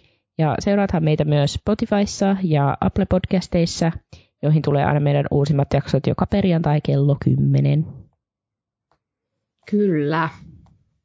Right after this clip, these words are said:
Speaker 2: Ja tuttuun tapaan tähän loppuun mä oon etsinyt jonkun inspiroivan tai hauskan lainauksen.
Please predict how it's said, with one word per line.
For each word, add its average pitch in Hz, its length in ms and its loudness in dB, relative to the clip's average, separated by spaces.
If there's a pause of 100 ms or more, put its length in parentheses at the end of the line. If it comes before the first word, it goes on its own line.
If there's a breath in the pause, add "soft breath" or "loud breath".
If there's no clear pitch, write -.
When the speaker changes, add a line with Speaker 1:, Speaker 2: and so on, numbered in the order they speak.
(1500 soft breath)
Speaker 2:
Ja 185 140 -2
tuttuun 254 480 0
tapaan 220 480 0
tähän 185 280 0
loppuun 214 640 0
mä 180 140 2
oon 170 160 0
etsinyt 190 500 -2
jonkun 170 400 0
inspiroivan 202 720 0
tai 165 160 0
hauskan 175 540 0
lainauksen. 170 760 -2